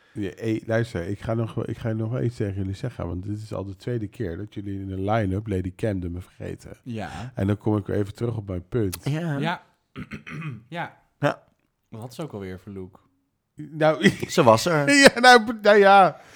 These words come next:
Speaker 3: Ik ga hem
Speaker 1: Dat
Speaker 3: gewoon
Speaker 1: is
Speaker 3: even
Speaker 1: het.
Speaker 3: bijzoeken voor
Speaker 1: Ja.
Speaker 3: jullie,
Speaker 1: Ja, nou ja,
Speaker 3: liefjes.
Speaker 1: inderdaad, want ik zit ook na te denken. Ik denk, geen idee. Maar waarom is dat dan?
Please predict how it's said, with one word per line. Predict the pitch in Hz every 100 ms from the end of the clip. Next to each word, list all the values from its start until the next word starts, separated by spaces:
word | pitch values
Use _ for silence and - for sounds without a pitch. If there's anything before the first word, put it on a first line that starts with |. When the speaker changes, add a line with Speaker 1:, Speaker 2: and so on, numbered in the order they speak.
| - _
Speaker 3:
Ik | -
ga | -
hem | 165
Speaker 1:
Dat | -
Speaker 3:
gewoon | -
Speaker 1:
is |
Speaker 3:
even | 80
Speaker 1:
het. | 196
Speaker 3:
bijzoeken | 87 - 131 - 131
voor | - 127
Speaker 1:
Ja. | 123 170
Speaker 3:
jullie, | 139 113 - 180
Speaker 1:
Ja, | 165
nou | 135
ja, | 143
Speaker 3:
liefjes. | -
Speaker 1:
inderdaad, | 156 147 185 196
want | 151
ik | 143
zit | 135
ook | 120 156
na | 180
te | 175
denken. | 165 156 123
Ik |
denk, | 117 117
geen | - - 143 135 113
idee. | 95 95 98 151 156 - - -
Maar | - 123
waarom | 156 147 104
is | 120
dat | 175 165
dan? | 180 160 156 151